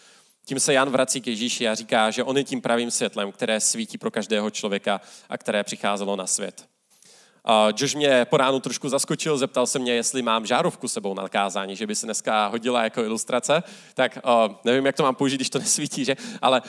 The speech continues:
a, v podstatě Ježíš je pro nás taková žárovka. Ježíš přišel tady na tento svět, aby nás osvítil, aby nás ozářil. A to v podstatě sebou nese tu, nese tu myšlenku,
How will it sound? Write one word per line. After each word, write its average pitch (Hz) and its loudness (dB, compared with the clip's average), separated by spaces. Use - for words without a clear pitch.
a, 110 4
v - -8
podstatě 151 2
Ježíš 143 -4
je 151 0
pro 135 0
nás 123 0
taková 131 0
žárovka. 110 0
Ježíš 107 -8
přišel - 0
tady 123 -2
na 120 -2
tento 123 -6
svět, 127 0
aby 107 -4
nás 104 -6
osvítil, 131 -2
aby 113 -2
nás 110 -2
ozářil. 123 0
A - -10
to 160 -2
v - -10
podstatě 147 -2
sebou 143 2
nese 135 0
tu, 139 -2
nese 143 0
tu 147 -6
myšlenku, 143 -2